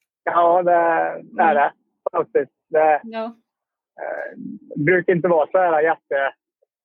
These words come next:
Speaker 1: jättemjuk och blödig, <laughs> men det fan med blir man. <laughs>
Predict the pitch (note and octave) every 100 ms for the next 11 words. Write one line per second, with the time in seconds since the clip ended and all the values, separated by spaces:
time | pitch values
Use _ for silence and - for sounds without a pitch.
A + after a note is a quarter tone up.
0 | _ _ _ F3+ E3 - D3 C#3+ E3 D#3+
1 | E3 E3+ G3 F3 E3+ D#3 E3 F#3+ F#3+ E3
2 | D#3 D3 C#4+ A#3 A3 F#3+ D3+ A3+ - A3
3 | F#3+ D#3+ E3+ D#3+ C#3+ C3+ E3 F3 _ _
4 | _ _ A#3+ -